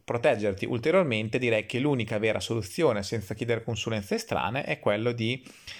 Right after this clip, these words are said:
eh, avere un S R L, perché se un fornitore oppure un dipendente deve farti un decreto ingiuntivo lo fa all'S R L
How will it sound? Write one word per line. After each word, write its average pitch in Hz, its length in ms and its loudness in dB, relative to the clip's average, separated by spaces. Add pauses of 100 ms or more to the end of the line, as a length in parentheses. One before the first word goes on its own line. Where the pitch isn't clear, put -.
(160)
eh, - 480 -4
avere 120 380 2
un 110 180 0
S 104 180 -2
R 101 240 -2
L, 101 120 -8
perché - 440 -2
se 107 340 0 (260)
un 123 140 2
fornitore 117 520 4
oppure 208 440 4
un 170 140 0
dipendente 165 540 0
deve 113 180 0
farti - 480 -2
un 117 220 0
decreto 117 320 -2
ingiuntivo 127 540 -2
lo 117 100 0
fa 117 260 -2
all'S 107 320 -2
R 80 200 0
L 120 220 0